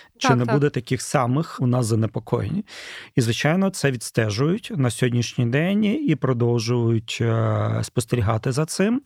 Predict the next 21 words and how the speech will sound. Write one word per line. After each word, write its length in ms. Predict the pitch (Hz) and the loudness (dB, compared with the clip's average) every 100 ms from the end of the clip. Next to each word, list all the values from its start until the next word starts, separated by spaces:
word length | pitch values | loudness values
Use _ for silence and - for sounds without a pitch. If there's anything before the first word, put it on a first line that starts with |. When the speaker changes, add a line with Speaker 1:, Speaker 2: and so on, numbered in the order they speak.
| - - - - - - | -8 -16 -16 -16 -18 -4
Speaker 1:
І 260 | - 160 175 | 0 2 4
ми 240 | 156 147 | 4 2
більше 340 | 139 147 - 135 | 2 -2 0 0
маємо 380 | 135 139 127 | 2 2 2
спростувань, 600 | 123 - 123 - 123 143 | 0 -2 -6 -2 0 2
ніж 140 | 143 113 | 0 -2
підтверджень, 680 | - - 135 156 160 165 | -4 -4 0 0 0 0
принаймні 560 | 156 120 120 131 131 120 | 0 0 0 2 2 2
навіть 360 | 117 123 117 113 _ | 2 0 0 -4 _
коли 180 | - 117 | -2 2
мова 260 | 120 117 | 2 2
йде 200 | 110 107 | 0 0
про 240 | 113 - 117 | -2 0 2
молодих 680 | 113 123 131 127 107 110 - | 2 2 2 0 0 -2 -2
людей, 460 | 113 110 165 254 - | -2 0 0 -2 -4
там, 300 | - 131 120 | -2 0 2
де 220 | 110 117 110 | 2 0 -2
частота 640 | - 123 123 120 135 135 127 113 - | -4 -2 0 0 2 2 0 -2 -6
тромбозів 560 | - 127 123 131 107 107 | -2 0 2 0 0 -2
була 260 | 107 117 117 | 0 0 0
вищою, 640 | 104 113 - 175 190 277 | -2 -4 -2 0 2 0